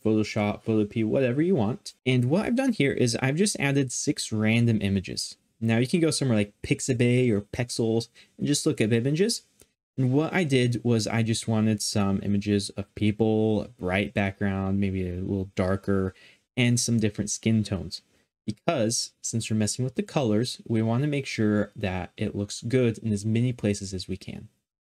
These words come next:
Now, if we zoom in the middle, you'll notice this little blocky picture here. So this is the base lookup table that Lens Studio uses. Now, you don't need to create this from scratch or anything. Uh, Lens Studio actually provides it to us. Go to, back to your browser,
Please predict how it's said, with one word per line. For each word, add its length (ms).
Now, 240
if 160
we 60
zoom 320
in 220
the 60
middle, 320
you'll 200
notice 360
this 280
little 300
blocky 600
picture 320
here. 280
So 100
this 360
is 240
the 160
base 440
lookup 420
table 360
that 200
Lens 180
Studio 300
uses. 560
Now, 140
you 200
don't 180
need 120
to 80
create 160
this 180
from 100
scratch 380
or 40
anything. 400
Uh, 100
Lens 200
Studio 240
actually 320
provides 400
it 120
to 120
us. 280
Go 180
to, 120
back 240
to 100
your 40
browser, 440